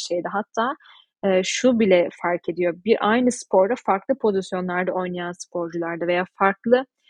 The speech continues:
türde, e, spor yap-, yani sadece spor yapan birey ve spor yapmayan birey olarak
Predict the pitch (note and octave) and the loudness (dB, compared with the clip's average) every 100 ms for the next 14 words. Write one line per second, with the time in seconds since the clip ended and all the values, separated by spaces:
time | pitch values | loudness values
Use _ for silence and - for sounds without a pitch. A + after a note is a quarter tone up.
0 | _ _ - G#3+ F#3+ F#3 F3+ - F#3 F3+ | _ _ 2 4 6 4 2 0 0 0
1 | F3+ - - A3+ A3+ F#3 - E3+ F3+ - | -2 -6 0 2 4 0 -2 -2 -2 2
2 | B3 A3+ - - B3 A#3+ A#3 A#3+ A#3 A#3+ | 0 2 -4 2 4 4 2 -2 0 2
3 | A#3+ A3 - A3+ A3+ A3+ - A3+ A3 G#3+ | 2 -2 -4 -2 0 -2 -2 -4 -2 0
4 | A3 A3+ G#3+ G#3+ G#3+ | 0 0 0 0 0